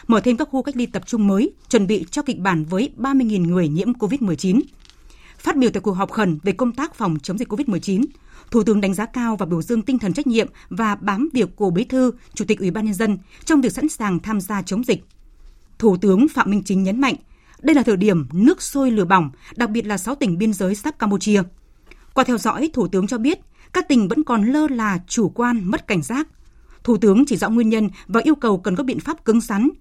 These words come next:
quyết liệt hơn nữa, phải huy động sức mạnh tổng hợp của cả hệ thống chính trị và sức mạnh toàn dân.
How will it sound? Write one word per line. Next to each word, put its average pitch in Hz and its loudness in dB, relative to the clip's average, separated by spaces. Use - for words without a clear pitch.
quyết 285 0
liệt 170 0
hơn 190 0
nữa, 285 -2
phải 202 0
huy 233 0
động 185 -2
sức 220 -6
mạnh 240 -4
tổng 202 0
hợp 190 0
của 226 4
cả 196 -2
hệ 180 -2
thống 190 -2
chính 269 2
trị 233 0
và 180 -2
sức - -6
mạnh 208 -4
toàn 165 -2
dân. 165 -4